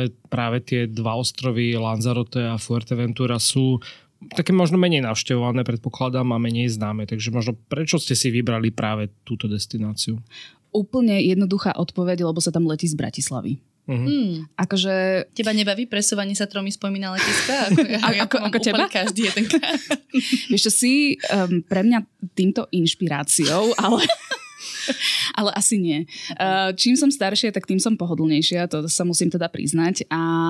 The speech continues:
Speaker 2: toto bolo také rýchle riešenie, lebo mali sme toho naozaj veľa, keď, ehm, začala vojna na Ukrajine a potrebovala som proste mať niečo, že na čo sa budem tešiť.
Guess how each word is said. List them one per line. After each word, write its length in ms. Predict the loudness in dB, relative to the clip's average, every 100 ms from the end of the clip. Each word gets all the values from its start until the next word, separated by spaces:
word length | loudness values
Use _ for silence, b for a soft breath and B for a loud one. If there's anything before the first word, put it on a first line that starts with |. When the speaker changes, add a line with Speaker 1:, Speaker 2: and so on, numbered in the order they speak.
| 0 0 -2 -4
Speaker 2:
toto 180 | -4 -2
bolo 220 | 0 -2
také 360 | -2 0 0 0
rýchle 380 | -2 -2 -2
riešenie, 440 | 0 -2 -2 -2 -2
lebo 380 | -2 -2 -4 -2 -2 2
mali 260 | 2 4
sme 140 | 2 2
toho 180 | 2
naozaj 380 | 2 2 2 0 0 -2 -2
veľa, 340 | 0 0 0 -2
keď, 240 | -2 -4 -4
ehm, 840 | -4 -4 -4 -2 -2 -2 -4 -6 -8
začala 600 | -6 -4 -2 -2 -4 -4
vojna 400 | -4 0 2 2
na 180 | 0 0
Ukrajine 720 | 0 -2 -2 -2 -2 -2 -4
a 300 | -4 -4 -4
potrebovala 640 | -6 -4 -4 -4 -6 -6 -6
som 360 | -6 -4 -6
proste 300 | -6 -6 -4
mať 320 | -2 -2 -4 -6 -6 -8
niečo, 460 | -2 0 0 0 -2
že 120 | -2
na 100 | -4
čo 100 | -4
sa 120 | -4
budem 240 | -4 -4 -4
tešiť. 400 | -2 -4 -6